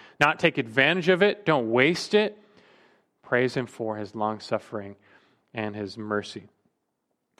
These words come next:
It's good to end at least on a high note, 'cause otherwise the book of Judges is just so depressing.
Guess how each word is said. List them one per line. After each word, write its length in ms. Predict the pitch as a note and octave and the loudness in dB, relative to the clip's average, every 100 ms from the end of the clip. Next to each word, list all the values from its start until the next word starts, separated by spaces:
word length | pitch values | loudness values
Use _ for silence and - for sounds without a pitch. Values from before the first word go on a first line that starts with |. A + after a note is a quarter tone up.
| _ _ _ | _ _ _
It's 80 | - | 0
good 120 | B3 A3+ | 4 6
to 40 | |
end 160 | G#3+ G3 | 6 4
at 80 | |
least 220 | F3 F#3+ G3 | 4 4 4
on 80 | |
a 100 | C#3 | 4
high 300 | A2+ C3 D3 | 4 4 4
note, 360 | F3+ B2 B2 - - _ _ _ _ | 6 4 4 0 -16 _ _ _ _
'cause 200 | C#3+ B2+ | 2 4
otherwise 340 | D#3 D3+ D3 | 6 6 4
the 60 | A#2+ | 2
book 160 | C#3 | 0
of 80 | C#3 | 0
Judges 500 | A2 B2 A#2+ B2+ A#2+ | 2 2 4 0 0
is 160 | - A#2 | -8 -6
just 220 | A#2 - | -6 -2
so 180 | D3 B2 | 0 0
depressing. 500 | A#2 B2 G2+ A2 | 0 -2 -2 -8